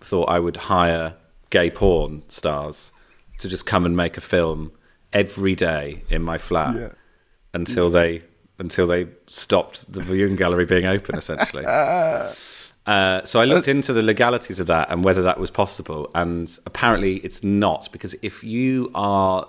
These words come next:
Speaker 1: doing something, if you're naked or doing something obscene, in, even if it's on your property, if it can be
Speaker 2: Yeah.
Speaker 1: viewed from a public place,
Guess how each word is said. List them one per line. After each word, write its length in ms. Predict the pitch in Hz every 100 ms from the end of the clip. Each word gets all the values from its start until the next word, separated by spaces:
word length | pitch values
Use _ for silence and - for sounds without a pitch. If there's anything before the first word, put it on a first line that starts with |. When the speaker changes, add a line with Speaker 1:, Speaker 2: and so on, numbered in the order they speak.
| -
Speaker 1:
doing 280 | 104 104 98
something, 560 | 98 85 87 85 85 - 80
if 100 | 85
you're 140 | 92
naked 500 | 92 113 113 113 98 -
or 300 | 92 85 82
doing 200 | - 98
something 240 | 104 98
obscene, 580 | 90 - - 104 85 80
in, 340 | - 92 90 92
even 280 | 107 117 104
if 80 | -
it's 100 | -
on 180 | 107 98
your 240 | 98 104
property, 640 | 98 - 107 - - 78 78 - - -
if 80 | 90
it 60 |
can 160 | 90 98
be 80 | 98
Speaker 2:
Yeah. 60 |
Speaker 1:
viewed 360 | 92 117 113 113
from 160 | - 90
a 60 |
public 480 | - - - 92 -
place, 600 | - 95 80 - -